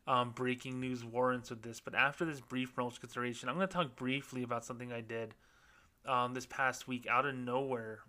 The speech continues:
and it was successful, and I gotta tell you, it was one of the more rewarding things I've done. Can't speak on it in great detail yet, but I'm just gonna give you some numbers. I'm gonna give you what happened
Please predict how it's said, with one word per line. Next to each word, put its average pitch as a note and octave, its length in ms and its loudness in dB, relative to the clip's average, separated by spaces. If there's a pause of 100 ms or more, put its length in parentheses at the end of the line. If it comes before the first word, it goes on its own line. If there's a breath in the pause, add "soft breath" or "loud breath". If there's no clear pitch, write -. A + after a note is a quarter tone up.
(160)
and A#2 120 -6
it A#2+ 60 -2
was A#2+ 120 -6
successful, D3+ 920 -2
and B2+ 220 -4
I A#2 60 -4
gotta A#2 300 -2
tell B2 260 2
you, A#2+ 280 -2
it A#2 60 -2
was A#2 160 -4
one B2 200 -2
of A#2+ 80 -4
the A#2+ 40 -2
more A#2+ 200 2
rewarding A#2 480 -2
things A#2+ 200 -6
I've A2+ 140 -4
done. A2+ 220 -4 (460 loud breath)
Can't C#3+ 220 4
speak - 320 -4
on C3+ 180 6
it C3 100 0
in B2+ 100 -2
great B2+ 300 4
detail B2 360 0
yet, A2 280 -4
but A2+ 80 -2
I'm A#2+ 160 -4
just B2 100 -12
gonna C3 140 -6
give B2 180 -2
you B2 80 -2
some A#2+ 300 -6
numbers. B2+ 360 0
I'm B2 140 -4
gonna A#2 140 -8
give A#2 200 -6
you A2+ 120 -6
what B2 240 6
happened A#2+ 460 0